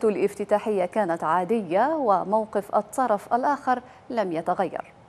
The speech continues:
إلى صحيفة الاتحاد، عنونت في أحد موضوعاتها وقالت: "مندوب اليمن في الجامعة العربية يطالب المجتمع الدولي بتحمل مسؤولياته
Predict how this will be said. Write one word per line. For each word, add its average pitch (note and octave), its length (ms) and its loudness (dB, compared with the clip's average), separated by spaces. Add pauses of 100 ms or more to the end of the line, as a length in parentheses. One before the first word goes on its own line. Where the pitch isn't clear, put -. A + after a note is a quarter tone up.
(760)
إلى D#4+ 180 8
صحيفة D#4+ 560 4 (120)
الاتحاد، A3 680 -2 (440)
عنونت C4 500 0
في G#3+ 280 -6
أحد B3 280 0
موضوعاتها B3+ 800 2
وقالت: A3+ 600 4
"مندوب E3+ 480 -2
اليمن C4 440 2 (320)
في - 60 -8
الجامعة A#3+ 520 6
العربية A#3+ 500 4
يطالب A3 560 2
المجتمع A3 540 4
الدولي G#3 400 4
بتحمل A3+ 680 0
مسؤولياته G#3+ 1000 0